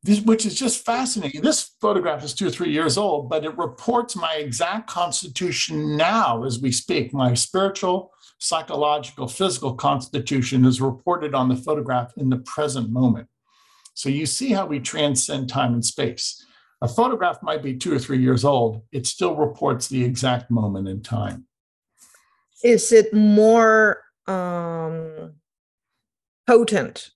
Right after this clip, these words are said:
Speaker 2: whatever, uh, this quantum energy do, rather than seeing a normal healer? Because
Speaker 1: Mm.
Speaker 2: people often sees, uh, go to treatments or a healer every single month, every second week. Is this enough,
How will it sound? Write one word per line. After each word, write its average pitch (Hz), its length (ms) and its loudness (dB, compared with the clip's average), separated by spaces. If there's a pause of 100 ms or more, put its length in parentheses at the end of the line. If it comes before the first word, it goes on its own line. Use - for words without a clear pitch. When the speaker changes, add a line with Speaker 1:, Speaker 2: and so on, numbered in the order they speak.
(120)
Speaker 2:
whatever, 180 760 4 (160)
uh, 180 260 0
this 175 180 -4
quantum 175 520 -4
energy 165 580 -4
do, 165 680 0 (240)
rather 165 360 4
than 165 420 -2 (240)
seeing 165 500 0
a - 80 -6
normal 160 380 -2
healer? 170 540 4
Because 175 340 -4
Speaker 1:
Mm. - 60 -20
Speaker 2:
people 202 540 0
often 185 480 -2
sees, 170 640 -4 (540)
uh, 170 560 0 (420)
go 185 160 6
to 180 140 -2
treatments 160 580 -4
or 160 120 2
a 170 60 4
healer 165 420 2
every 165 240 -4
single 185 340 -2
month, 151 560 0
every 165 360 0
second 170 500 0
week. 165 320 -2 (580)
Is 170 180 0
this 202 220 4
enough, 175 600 0